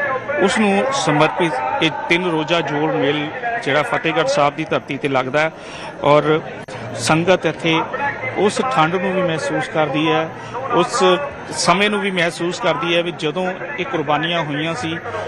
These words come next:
ਤੇ ਉਸ ਵਕਤ ਕਿਹੋ ਜਿਹਾ ਸਮਾਂ ਸੀ। ਉਹੀ ਵਿਰਾਗ ਮਨ ਦੇ ਵਿੱਚ ਲੈ ਕੇ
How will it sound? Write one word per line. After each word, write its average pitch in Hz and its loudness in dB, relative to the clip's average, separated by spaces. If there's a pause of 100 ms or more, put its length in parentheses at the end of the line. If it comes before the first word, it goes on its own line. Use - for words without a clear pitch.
(140)
ਤੇ 180 2
ਉਸ 214 0
ਵਕਤ 180 0
ਕਿਹੋ 165 4
ਜਿਹਾ 180 2
ਸਮਾਂ 147 0
ਸੀ। 156 -4 (400)
ਉਹੀ 175 2
ਵਿਰਾਗ 151 4 (240)
ਮਨ 147 -2
ਦੇ 165 -2
ਵਿੱਚ 160 -4
ਲੈ 139 0
ਕੇ 151 -4